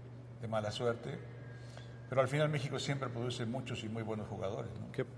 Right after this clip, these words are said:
Speaker 2: qué pasó con, contigo en, en, en esa víspera de, de esperar más? Porque se parece mucho lo del Potro, que gana el sub-diecisiete y también poco ha pasado con él.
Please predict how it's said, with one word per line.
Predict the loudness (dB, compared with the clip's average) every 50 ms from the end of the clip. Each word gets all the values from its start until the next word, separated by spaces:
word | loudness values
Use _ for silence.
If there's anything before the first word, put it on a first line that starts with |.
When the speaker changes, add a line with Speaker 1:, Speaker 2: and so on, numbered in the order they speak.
| -6 2
Speaker 2:
qué | 2 2
pasó | 6 6 4 6 6 0 0
con, | 2 0 0 2 2 0 -2 -4 -8 -10 -10 -10 -10 -4
contigo | -2 -2 0 0 -2 -2 -4 0 2 2 2 4 2 2 4 4 4 4 2 0 -6 -4
en, | -2 0 0 2 2 2 0 0 -2 -4 -8
en, | -8 -8 -8 -6 -4 -4 -2 -2 -2 -2
en | -2 -2 2 2
esa | 2 6 8 8
víspera | 8 8 6 6 8 10 10 10 10
de, | 8 8 4 4 4
de | 2
esperar | 2 2 4 8 10 10 10
más? | 10 8 8 6 6 4 0 0 4
Porque | 6 6 8 6 6
se | 6 6
parece | 8 10 10 10 10 10 8
mucho | 6 6 8 8 10
lo | 12 12 12 12
del | 12 12 10 10 10
Potro, | 10 10 10 10 10 8 4 4 2 2 6
que | 8 8
gana | 10 8 8
el | 6
sub-diecisiete | 4 2 4 4 4 6 8 6 6 6 6 0
y |
también | 2 2 2 4 4 4 4 4 2 0 -2 -6 -10 -10 -12 -12 -10 -10 -10 -10 -10 -10 -10 -4 4
poco | 4 4 4 4 0
ha | 2 4
pasado | 4 4 6 6 6 6 4
con | 2 0 2
él. | 2 4 4 2 0